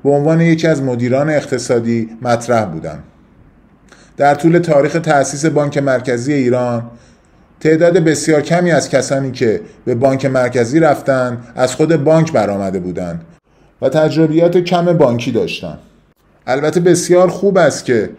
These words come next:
فرد تجربیات بانکی داشته باشد. اما برای این کار داشتن تصویری از اقتصاد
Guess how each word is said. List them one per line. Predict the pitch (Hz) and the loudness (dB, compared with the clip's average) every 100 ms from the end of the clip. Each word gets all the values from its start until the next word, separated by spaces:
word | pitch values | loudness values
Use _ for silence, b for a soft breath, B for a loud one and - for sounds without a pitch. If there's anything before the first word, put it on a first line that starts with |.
| B B | B B
فرد | - 143 156 165 160 | -2 0 2 0 -2
تجربیات | - 131 120 135 131 143 175 | 0 0 2 0 2 2 2
بانکی | 147 127 127 156 | 2 0 -2 0
داشته | 156 120 110 | 0 0 -4
باشد. | 90 80 - 78 - _ _ _ b b - | -4 -6 -8 -12 -16 _ _ _ b b -4
اما | 160 175 | 0 2
برای | 139 139 139 139 | 4 4 4 0
این | 135 135 | -2 -4
کار | 160 160 151 135 - - | 0 4 4 2 -2 -2
داشتن | 135 131 151 156 165 | 0 0 0 0 0
تصویری | 151 131 - 147 | 0 0 -2 0
از | 147 - | 0 0
اقتصاد | 113 117 117 110 123 98 | -6 -4 -6 -4 -2 -2